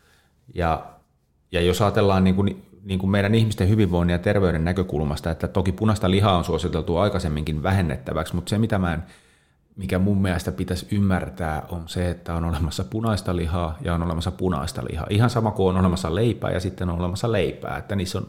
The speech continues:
eroja. Ja tavallaan se, niin meidän punaisen lihan, meidän ihmisten terveyden kannalta ongelma, kuin myös ympäristönkin kannalta se isoin ongelma on se, että miten se lehmä on tuotettu.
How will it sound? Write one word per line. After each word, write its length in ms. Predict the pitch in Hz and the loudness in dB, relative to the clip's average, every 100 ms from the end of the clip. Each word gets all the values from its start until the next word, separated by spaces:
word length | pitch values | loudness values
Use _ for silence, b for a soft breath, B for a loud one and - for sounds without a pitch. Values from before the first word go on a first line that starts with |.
| - | -4
eroja. 440 | 95 82 69 98 - B B B B B B B B B _ | -2 -2 -4 -6 -8 B B B B B B B B B _
Ja 280 | 87 85 - - _ _ | -2 -2 -2 -14 _ _
tavallaan 540 | - 110 131 117 101 92 | 0 4 8 6 6 4
se, 360 | 107 90 - - _ _ _ _ | 2 2 -4 -18 _ _ _ _
niin 440 | - 98 101 95 - _ _ _ _ | -2 2 2 -2 -10 _ _ _ _
meidän 460 | 95 95 92 - - | -2 0 0 -4 -2
punaisen 380 | 120 120 123 92 | 2 4 4 4
lihan, 200 | 92 92 | 4 4
meidän 260 | 92 95 | 4 4
ihmisten 420 | 113 113 98 92 92 | 4 4 2 -2 2
terveyden 480 | 117 117 98 90 | 4 6 4 4
kannalta 420 | 82 90 85 82 - | 0 0 2 0 0
ongelma, 640 | 90 85 82 82 80 - - | 0 2 2 0 -2 -6 -4
kuin 160 | 87 | 2
myös 260 | 87 92 92 | 4 4 2
ympäristönkin 600 | 113 113 101 95 85 76 | 2 2 0 0 -2 -4
kannalta 400 | 80 78 80 80 | -4 -2 -2 -4
se 120 | 80 110 | -4 -2
isoin 420 | 113 113 90 76 | 0 2 2 0
ongelma 420 | 85 82 76 78 | -2 -2 -2 -2
on 80 | 80 | -2
se, 120 | 92 | 0
että 180 | 85 - | -2 0
miten 280 | 90 101 101 | -2 0 0
se 140 | 82 | 0
lehmä 340 | 90 92 85 73 | 2 2 0 -2
on 80 | 73 | -4
tuotettu. 840 | - 87 71 - - - - - | -2 -2 -2 -8 -12 -14 -14 -14